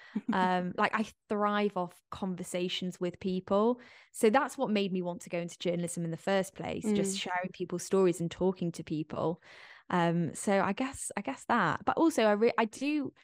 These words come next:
Speaker 1: I get, I do enjoy editing as well, that side of it. I love having control over my own work. I'm a bit of a control freak in that sense. <laughs>
Speaker 2: Mm-hmm.
Speaker 1: So I can't imagine other people doing my own editing.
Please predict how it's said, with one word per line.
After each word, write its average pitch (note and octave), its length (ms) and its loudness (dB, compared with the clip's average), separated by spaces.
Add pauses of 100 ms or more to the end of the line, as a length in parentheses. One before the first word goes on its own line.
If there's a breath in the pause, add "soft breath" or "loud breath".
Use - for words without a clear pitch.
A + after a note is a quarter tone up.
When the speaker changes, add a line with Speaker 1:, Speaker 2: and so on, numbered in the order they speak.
(800 soft breath)
Speaker 1:
I A3 80 -2
get, A#3+ 300 0 (440)
I B3+ 60 2
do F4+ 220 6
enjoy B3+ 400 2
editing G3 480 0
as - 100 -4
well, G3+ 220 4
that G#3+ 180 2
side G#3 280 0
of G#3 100 -2
it. B3+ 260 2
I - 80 0
love A3 300 4
having A#3 240 -2
control F#3 500 -4
over E3 180 -6
my E3+ 220 -4
own E3+ 80 -4
work. - 340 -4
I'm F3+ 120 0
a F3 80 -2
bit - 100 -2
of - 80 -6
a F#3 40 -8
control F3+ 340 -4
freak - 280 -6
in - 60 -2
that - 160 -4
sense. - 560 -4
<laughs> - 60 -8
Speaker 2:
Mm-hmm. A3 300 2
Speaker 1:
So A3 240 4
I A3 80 0
can't B3 260 2
imagine A#3 500 4 (500 soft breath)
other A3 200 6
people G3+ 400 0
doing F#3+ 200 0
my F#3 220 -2
own F#3+ 80 -4
editing. A3 640 -4